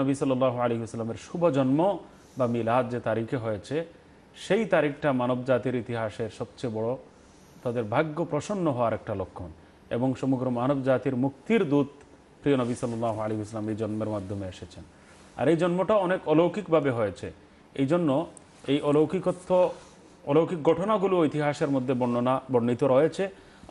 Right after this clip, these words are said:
আর এই ঘটনাগুলো দ্বারা বোঝা যায় উনি একজন সাধারণ কোনো মানুষ ছিলেন না, উনি সর্বকালের সর্বশ্রেষ্ঠ মহামানব, সর্বশ্রেষ্ঠ মহানবী, খাতামুন নবিয়্যিন, সৈয়দুল মুরসালিন, ইমামুল মুত্তাকিন,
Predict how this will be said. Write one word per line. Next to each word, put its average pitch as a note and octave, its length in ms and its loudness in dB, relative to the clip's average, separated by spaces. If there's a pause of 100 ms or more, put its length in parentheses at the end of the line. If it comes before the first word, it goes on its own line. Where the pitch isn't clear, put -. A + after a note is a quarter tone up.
আর B2 80 4 (100)
এই D3+ 80 4
ঘটনাগুলো F#3+ 540 2
দ্বারা D#3 140 4
বোঝা C3+ 300 2
যায় C3 240 4
উনি B2 120 0
একজন A#2+ 240 -4 (100)
সাধারণ C3 380 -2
কোনো B2+ 200 -4
মানুষ A#2+ 160 -4 (120)
ছিলেন F3+ 280 0
না, A2 120 -2 (440)
উনি A#2+ 120 -4
সর্বকালের B2 920 -4 (100)
সর্বশ্রেষ্ঠ A#2 600 -6
মহামানব, D#3+ 680 2 (400)
সর্বশ্রেষ্ঠ C#3 680 -2
মহানবী, D3 680 2 (540)
খাতামুন D3+ 600 0
নবিয়্যিন, C3+ 460 2 (140)
সৈয়দুল C#3+ 460 0
মুরসালিন, C3 480 -2 (160)
ইমামুল C#3+ 400 0
মুত্তাকিন, C#3+ 520 -2